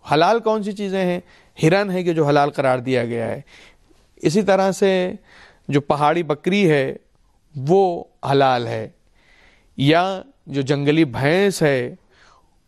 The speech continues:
بھینس یا گائے ہوتی ہیں جو، ان کو حلال قرار دیا گیا ہے۔ حرام گوشت کیا ہیں؟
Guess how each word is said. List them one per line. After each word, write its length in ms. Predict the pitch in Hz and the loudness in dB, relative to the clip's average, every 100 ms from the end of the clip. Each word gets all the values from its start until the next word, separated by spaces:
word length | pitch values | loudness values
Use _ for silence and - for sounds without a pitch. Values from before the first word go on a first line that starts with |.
| _ _ _ _ _ _ _ _ _ _ | _ _ _ _ _ _ _ _ _ _
بھینس 340 | 123 131 131 143 | -4 -2 0 -2
یا 60 | 131 | 0
گائے 360 | 139 175 180 - _ _ _ - | 2 0 -2 -8 _ _ _ -4
ہوتی 380 | 143 139 143 127 | -2 0 0 0
ہیں 100 | 117 | -2
جو، 180 | 120 - | -4 -6
ان 160 | 113 | -4
کو 160 | 135 160 | 0 2
حلال 200 | 143 131 | 2 0
قرار 260 | 135 120 113 | 0 0 -2
دیا 260 | 117 113 | -4 -4
گیا 220 | 107 117 | -4 -6
ہے۔ 80 | 131 - - - - _ - | -8 -12 -20 -20 -20 _ -2
حرام 320 | 151 185 226 | 2 2 2
گوشت 260 | 220 226 226 | 0 0 0
کیا 180 | 214 196 | -2 -2
ہیں؟ 200 | 196 | -6